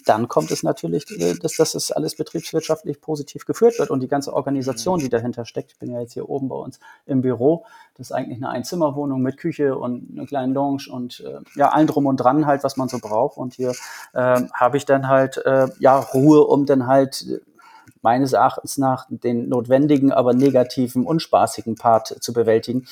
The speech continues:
Speaker 1: Aber
Speaker 2: Ja.
Speaker 1: dafür habe ich ja auch eine Assistentin, alles, was halt, äh, mit Steuern zu tun hat, äh, Personalführung, äh, et cetera, also alles
Speaker 2: Ja.
Speaker 1: Bürokratische halt.
Speaker 2: Ja.
Speaker 1: Ähm, ja, da sind wir aber auch sehr gut aufgestellt, was auch, äh,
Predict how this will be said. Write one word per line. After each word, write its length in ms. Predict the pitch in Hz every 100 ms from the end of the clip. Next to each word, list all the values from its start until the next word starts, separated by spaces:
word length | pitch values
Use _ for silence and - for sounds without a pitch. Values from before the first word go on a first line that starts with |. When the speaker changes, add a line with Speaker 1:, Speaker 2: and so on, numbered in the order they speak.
| -
Speaker 1:
Aber 180 | 120 120
Speaker 2:
Ja. 100 | 117
Speaker 1:
dafür 160 | 113 120
habe 140 | 120
ich 60 | 117
ja 80 |
auch 120 | 101 120
eine 120 | -
Assistentin, 720 | 120 107 - 113 117 131 120 - - -
alles, 360 | - 113 110 -
was 180 | 110 -
halt, 320 | 113 110 -
äh, 160 | - 110 165
mit 120 | 156
Steuern 340 | - 101 98
zu 120 | - -
tun 320 | - 110 104
hat, 320 | 107 107 -
äh, 180 | 131 131
Personalführung, 920 | - 127 127 117 95 98 113 107 -
äh, 300 | - - -
et 100 | -
cetera, 280 | 143 135 117
also 200 | 123 113
alles 260 | 113 117
Speaker 2:
Ja. 60 | -
Speaker 1:
Bürokratische 720 | 131 120 - 95 95 117 101
halt. 160 | 104 95 - - - -
Speaker 2:
Ja. 220 | - 117
Speaker 1:
Ähm, 180 | 113 117 _ _
ja, 160 | 113 104 -
da 100 | 120
sind 160 | 117 127
wir 80 | 123
aber 140 | 104
auch 100 | 110
sehr 260 | - 123 135
gut 240 | 123 120
aufgestellt, 640 | 135 151 151 - 135 131
was 160 | - 117
auch, 400 | - 117 165 -
äh, 280 | - 139